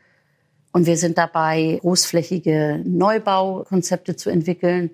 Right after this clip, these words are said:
ist eigentlich später noch das Kriterium, dass eine bestimmte Raumgröße vorhanden sein muss, jeder sein eigenes Büro und, äh, entsprechend Ausstattung, auch mit Mitarbeitenden, die alle ihr eigenes Büro haben. Oder haben wir nicht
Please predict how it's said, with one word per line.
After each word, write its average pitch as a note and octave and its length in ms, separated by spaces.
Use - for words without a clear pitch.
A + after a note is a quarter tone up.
ist - 220
eigentlich E3+ 460
später G3+ 340
noch E3+ 120
das F3 200
Kriterium, E3+ 960
dass - 280
eine E3 120
bestimmte F#3 400
Raumgröße F#3+ 580
vorhanden F3 460
sein E3+ 280
muss, E3+ 220
jeder F3+ 260
sein E3 220
eigenes F#3 440
Büro F#3+ 480
und, E3 440
äh, - 200
entsprechend D#3+ 600
Ausstattung, E3+ 760
auch E3 220
mit F3+ 140
Mitarbeitenden, E3+ 680
die D#3+ 120
alle E3 140
ihr D#3+ 220
eigenes D#3 320
Büro - 400
haben. D#3+ 240
Oder F3 400
haben F3+ 160
wir F3 80
nicht F3 340